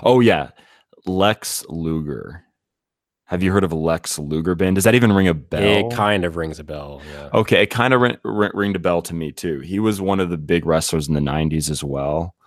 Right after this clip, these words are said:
Speaker 1: Um, he was kinda like, he kinda had, like, a surfer boy look. Like, he had, like, long, like, blonde hair, but he wa-, he was actually
Speaker 2: Yeah, yeah, yeah.
Speaker 1: he was actually jacked, like, even compared to the other wrestlers. His
Speaker 2: I know
Speaker 1: calling
Speaker 2: who you're
Speaker 1: card
Speaker 2: talking
Speaker 1: was,
Speaker 2: about.
Speaker 1: like, he, his, his physical, like,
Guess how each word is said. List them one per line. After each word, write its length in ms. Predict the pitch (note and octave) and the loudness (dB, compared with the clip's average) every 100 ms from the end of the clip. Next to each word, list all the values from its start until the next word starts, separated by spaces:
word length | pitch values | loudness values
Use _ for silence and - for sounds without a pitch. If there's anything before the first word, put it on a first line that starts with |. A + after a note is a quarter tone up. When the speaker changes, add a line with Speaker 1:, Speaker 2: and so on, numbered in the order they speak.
| _ _ _ _ - | _ _ _ _ 0
Speaker 1:
Um, 340 | E2 D#2 C#2 | 4 4 2
he 80 | E2+ | 4
was 120 | A2 F#2+ | 4 6
kinda 160 | A#2 | 4
like, 100 | G2+ | 4
he 40 | F#2+ | 4
kinda 160 | A#2+ | 4
had, 80 | G2 | 4
like, 100 | F2+ | 4
a 60 | D#2+ | 2
surfer 420 | - D#2 D2+ F#2 | 0 -2 -2 0
boy 320 | E2+ F2+ F#2+ | 2 4 4
look. 300 | F#2+ F#2+ G2 | 4 2 0
Like, 160 | E2 D#2+ | -4 -2
he 80 | F2+ | -2
had, 100 | D#2+ D#2 | -4 -6
like, 160 | C#2+ D#2 | -10 -8
long, 600 | D#2+ D#2+ D#2 D#2+ D#2 D#2+ C#2 | -6 -4 -2 -4 -6 -10 -8
like, 240 | E2 D#2 | -8 -6
blonde 400 | D#2+ D#2 D#2 D#2 | -4 -2 -2 -2
hair, 240 | D#2+ D#2+ D#2+ | -2 -4 -4
but 140 | D#2 | -4
he 60 | F#2+ | -2
wa-, 120 | G2 | 0
he 100 | G2+ | 2
was 100 | C3+ | 4
actually 180 | C#3+ G#2 | 4 6
Speaker 2:
Yeah, 180 | F2 E2 | 4 2
yeah, 220 | D#2 D2+ | -2 -6
yeah. 220 | C#2 C2+ - _ _ - | -10 -16 -20 _ _ 0
Speaker 1:
he 40 | |
was 100 | B2 | 2
actually 360 | C3+ D3 F#2+ D#2+ | 2 2 -2 -2
jacked, 600 | D2+ D#2 E2 D#2 C#2 - | -6 -2 0 0 -4 -10
like, 120 | E2 E2+ | -8 -4
even 180 | F#2+ F#2+ | 0 0
compared 200 | F#2 F2 | 0 0
to 40 | |
the 80 | D#2+ | 0
other 120 | D2+ | -2
wrestlers. 380 | D2+ D2 - - | -4 -6 -10 -8
His 140 | F#2 | -6
Speaker 2:
I 60 | - | 0
know 60 | G#2 | 2
Speaker 1:
calling 160 | G2+ | 2
Speaker 2:
who 80 | F2+ | 0
you're 100 | E2+ | -4
Speaker 1:
card 160 | D#2 C#2 | -4 -8
Speaker 2:
talking 140 | D2 | -10
Speaker 1:
was, 100 | D#2+ | -10
Speaker 2:
about. 40 | D#2+ | -8
Speaker 1:
like, 120 | D#2+ | -10
he, 100 | F2+ F#2+ D2 | -6 -6 -4
his, 300 | F#2 F#2 E2 - | -6 -8 -10 -8
his 320 | F#2 F2+ D#2+ _ | -6 -6 -8 _
physical, 800 | - - G2+ F#2+ F2 F2 D#2+ C#2+ | -20 -6 -4 -4 -4 0 2 2
like, 200 | C#2+ | -2